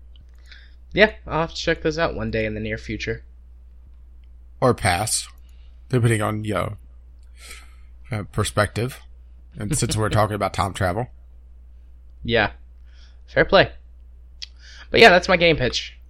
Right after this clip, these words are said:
Speaker 1: Uh, we'll do this again probably soon, I assume. I've
Speaker 2: That's
Speaker 1: got two more now. I, I had three. I'm up to four now.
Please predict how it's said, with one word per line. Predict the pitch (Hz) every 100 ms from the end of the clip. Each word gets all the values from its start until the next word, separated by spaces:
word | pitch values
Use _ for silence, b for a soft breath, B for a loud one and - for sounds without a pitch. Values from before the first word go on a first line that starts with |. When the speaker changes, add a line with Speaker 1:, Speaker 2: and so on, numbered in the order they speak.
| - - - - -
Speaker 1:
Uh, | 123 123 131 135 139
we'll | 143 170 170
do | - 175
this | - 185
again | 196 202 - - -
probably | 151 160 160 170
soon, | - 170 131 - -
I | 117
assume. | 117 - 110 104
I've | 123
Speaker 2:
That's | 127
Speaker 1:
got | 139 131 - - - - - - - - - - - - - -
two | - 180 185 170
more | 135 113 104
now. | 98 98
I, | 107 -
I | 110
had | 117 151 -
three. | 120 120 107
I'm | 107 117
up | 117
to | 110
four | - 110 101
now. | 95 98